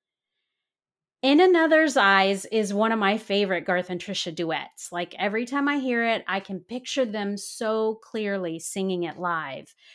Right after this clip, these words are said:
because I've been lucky enough to see them do it multiple times. So again, you have a song ingrained in my life. That makes this decision so much more difficult, just like the last one.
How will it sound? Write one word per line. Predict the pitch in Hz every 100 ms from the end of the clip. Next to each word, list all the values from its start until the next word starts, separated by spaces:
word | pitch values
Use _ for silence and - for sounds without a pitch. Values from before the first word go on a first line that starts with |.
| _
because | 247 240 262 254 -
I've | 214 202
been | 202 185 196
lucky | 220 247
enough | 262 240 240
to | 220
see | - 226
them | 208 208
do | 196
it | 190 175
multiple | 190 185 180 160 180
times. | 190 170 143 190 - - _ _ _
So | - - 269
again, | 269 247 320 233 165 175
you | 190
have | 190 196
a |
song | - 220 202 208 226
ingrained | - 202 196 190 196 202 208 214
in | 202 196
my | 190
life. | 185 208 269 165 131 - _ _ _ _ _ -
That | 226 233
makes | 233 240
this | - 240 240
decision | 254 247 240 190 185
so | 185 - 190
much | 196 190 -
more | 180
difficult, | 175 180 180 175 143 - -
just | 190 -
like | 214 233
the | 254
last | 277 277 262 -
one. | 175 160 170